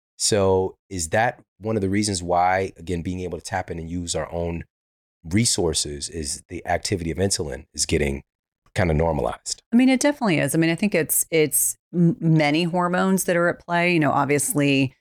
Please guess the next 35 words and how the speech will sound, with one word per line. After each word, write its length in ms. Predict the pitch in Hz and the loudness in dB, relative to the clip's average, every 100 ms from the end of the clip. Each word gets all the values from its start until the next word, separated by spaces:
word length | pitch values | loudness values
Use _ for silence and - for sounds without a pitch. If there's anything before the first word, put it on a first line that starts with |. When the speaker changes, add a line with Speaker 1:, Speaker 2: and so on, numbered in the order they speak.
| _ _ | _ _
Speaker 2:
there 140 | 156 143 | -2 0
are 160 | 143 | 0
people 360 | 139 160 143 135 | 0 -2 0 2
that 100 | 123 | 2
have 120 | 120 | 0
high 260 | - 123 127 | -2 -4 0
insulin 460 | 147 151 156 156 | 2 2 0 2
to 60 | 151 | 0
start 260 | - 151 151 | 0 0 0
with 120 | 147 | 0
fasting 440 | 156 151 - 156 | 0 0 0 2
and, 180 | 139 131 | 4 2
and 160 | 135 135 | 2 0
they're 120 | 127 | 2
like, 220 | 123 120 | 0 0
"Why 220 | 123 120 | -2 0
am 100 | 127 | 2
I 80 | 123 | 2
not 160 | 120 - | 0 -2
losing 300 | 123 120 113 | -4 -4 -4
weight 160 | 113 | -2
immediately?" 640 | 110 117 117 123 - 82 82 | -2 -4 -4 -6 -6 -8 -6
And 180 | 80 131 | -4 0
so 260 | 131 117 | 2 2
explaining 520 | 117 127 - 147 143 | 2 -2 -2 0 2
to 100 | 131 | 2
them 220 | 131 123 120 | 2 2 2
that 160 | 113 | 2
we 160 | 139 135 | 2 2
do 140 | 131 | 2
not 200 | 156 151 | 2 2
become 240 | 156 170 151 | 0 0 2
insulin 400 | 135 - 127 120 | 2 0 0 0
resistant 420 | 117 123 - 120 | 0 -2 -2 0
overnight. 680 | 113 117 113 135 202 - | -2 0 0 2 0 -2